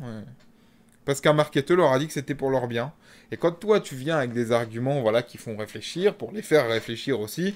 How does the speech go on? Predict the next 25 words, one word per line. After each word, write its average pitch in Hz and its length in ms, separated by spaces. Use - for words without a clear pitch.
euh, 107 260
pour 117 160
essa-, 123 280
voilà, 170 400
leur 123 180
montrer 127 360
peut-être 135 360
que - 80
c'est - 160
pas 110 160
utile 120 400
forcément 120 460
là 113 160
maintenant 123 340
d'acheter 104 320
ce - 80
truc, 175 460
que 98 480
faut - 120
peut-être 113 240
encore 113 280
attendre 113 260
un 110 80
peu, 175 240
machin. 165 380